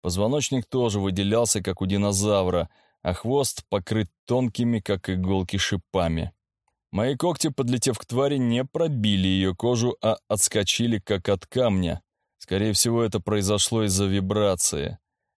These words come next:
Крыса тряслась так быстро, что я будто видел одновременно несколько ее копий, как если быстро махать рукой перед лицом. По канализации пошли трещины. Ева и вовсе упала на задницу, не удержавшись на ногах.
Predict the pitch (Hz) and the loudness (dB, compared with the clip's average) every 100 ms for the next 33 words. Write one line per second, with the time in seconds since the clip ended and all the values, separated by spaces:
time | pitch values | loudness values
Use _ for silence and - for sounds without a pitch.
0 | _ 117 139 123 98 92 101 - 117 - | _ -2 2 2 2 0 0 2 2 2
1 | 107 101 127 131 - 92 - 104 107 107 | 0 0 0 0 0 -2 -2 0 0 0
2 | 117 - 117 120 123 117 104 110 104 110 | -2 -2 0 0 0 0 2 2 2 2
3 | 117 113 110 110 107 - 104 120 113 113 | 2 2 2 2 0 -2 -4 0 2 0
4 | 104 123 101 85 - - _ _ _ - | 0 -2 -2 -2 -6 -8 _ _ _ -2
5 | 120 101 123 110 123 117 120 107 110 113 | -2 2 0 2 0 0 0 2 2 2
6 | - 104 107 120 123 92 92 90 95 95 | 0 0 0 0 0 0 2 2 2 2
7 | 101 87 82 _ _ _ _ _ 104 - | 2 0 -4 _ _ _ _ _ -6 -2
8 | 117 110 101 98 92 107 120 - 135 127 | 0 0 2 2 2 2 4 2 2 0
9 | 95 - 95 90 85 92 92 85 - 82 | -2 0 0 0 0 0 0 2 0 0
10 | 82 85 - _ _ _ _ _ 85 95 | -2 -6 -10 _ _ _ _ _ -2 0
11 | 123 120 110 110 127 - 117 110 113 98 | 2 2 2 2 2 2 0 2 2 4
12 | 95 90 104 95 87 - 92 92 90 95 | 2 2 2 2 0 0 2 2 2 0
13 | 90 92 - 90 95 92 90 90 85 - | 2 0 0 -2 0 2 2 2 0 -2